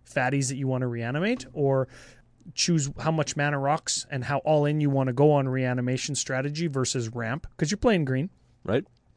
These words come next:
Speaker 1: All of that into the spicy calculator, beep, beep, boop, boop, boop, boop, with nine tutors, twenty-nine spicy.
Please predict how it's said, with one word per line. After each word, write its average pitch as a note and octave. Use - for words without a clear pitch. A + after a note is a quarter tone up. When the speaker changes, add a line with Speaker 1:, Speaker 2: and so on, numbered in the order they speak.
Speaker 1:
All F#3+
of F3
that E3+
into F#3
the D#3
spicy F#3
calculator, G3
beep, C4
beep, A3
boop, G#3+
boop, A#4
boop, G#4+
boop, A4+
with F3+
nine G#3
tutors, E4+
twenty-nine G3+
spicy. E3+